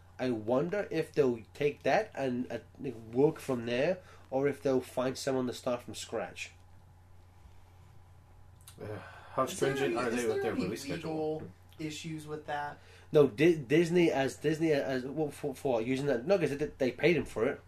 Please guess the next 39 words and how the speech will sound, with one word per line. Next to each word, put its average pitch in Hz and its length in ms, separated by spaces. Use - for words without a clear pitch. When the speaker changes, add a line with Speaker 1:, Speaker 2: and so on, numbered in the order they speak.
Speaker 2:
I 107 100
Speaker 3:
Yeah. 110 120
Speaker 2:
imagine 110 300
they 95 160
sign 92 300
a 90 40
thing. 92 220
It's 90 140
like, 90 120
"Fuck 101 220
you, 95 160
we 92 160
own 92 140
this." - 440
Speaker 1:
Well, 208 100
yeah, 113 220
totally. 143 300
And 139 120
also, 156 240
Disney 139 360
have, 123 260
um, 113 340
Disney 147 320
put, 120 420
um, 107 640
um, 95 560
moral 127 300
clauses 151 400
into 165 160
their 165 120
contract. 185 460
So 147 200
in 151 200
an 139 80
instance 156 360
like 113 180
this, - 440
if 117 120
something, 127 360